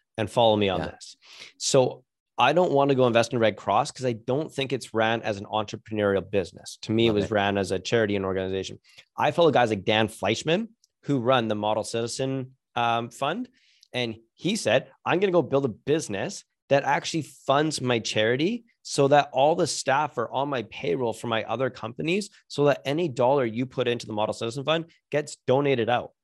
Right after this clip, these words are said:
Speaker 2: Yeah.
Speaker 1: And so those, I mean, it's, it's, again, we're not talking Red Cross. This isn't the biggest charity out there. That's a
Speaker 2: Yeah.
Speaker 1: pretty big charity. Like, he's doing a lot of work through there. It's a full organization. He's called a,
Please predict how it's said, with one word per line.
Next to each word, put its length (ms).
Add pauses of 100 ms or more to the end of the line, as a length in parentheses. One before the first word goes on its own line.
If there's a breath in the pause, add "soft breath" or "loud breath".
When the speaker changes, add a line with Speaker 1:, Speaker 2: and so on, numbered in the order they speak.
(340 soft breath)
Speaker 2:
Yeah. 140
Speaker 1:
And 140
so 480 (240 soft breath)
those, 560 (200)
I 80
mean, 280 (120)
it's, 320
it's, 140
again, 260
we're 60
not 140
talking 180
Red 160
Cross. 440
This 180
isn't 140
the 80
biggest 380
charity 220
out 80
there. 140 (220 loud breath)
That's 160
a 40
Speaker 2:
Yeah. 60
Speaker 1:
pretty 160
big 180
charity. 360
Like, 120
he's 200
doing 180
a 60
lot 280
of 120
work 260
through 220
there. 260 (160 loud breath)
It's 120
a 60
full 460
organization. 560
He's 100
called 160
a, 160